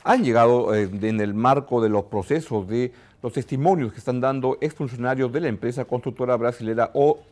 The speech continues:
Odebrecht sobre, este, financiamiento de campaña, pues el día de hoy le tocó el turno al señor, a Raimundo Trinidad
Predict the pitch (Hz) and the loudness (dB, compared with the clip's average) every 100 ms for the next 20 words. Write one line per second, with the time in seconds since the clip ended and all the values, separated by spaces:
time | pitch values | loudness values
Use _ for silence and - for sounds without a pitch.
0 | - 151 160 123 156 - - - - 165 | 0 4 4 4 2 -4 -20 -18 2 4
1 | 160 160 160 117 104 - 117 120 117 107 | 4 2 0 -2 -6 -4 -4 -2 -4 -4
2 | 110 143 185 143 110 135 120 110 127 139 | -4 -2 -2 -2 -2 0 -2 0 0 0
3 | 160 - - - 165 165 127 147 147 151 | -4 -10 -20 -2 -2 0 0 4 4 4
4 | 156 131 127 131 135 139 147 156 - 135 | 2 -2 0 0 0 -2 0 0 0 -2
5 | 135 127 147 - - - - 107 104 104 | -2 -4 -4 -8 -20 -10 0 4 4 4
6 | 101 110 117 165 175 175 175 110 104 110 | 2 -2 0 -2 0 0 0 -4 -2 2
7 | 120 135 - | 4 4 0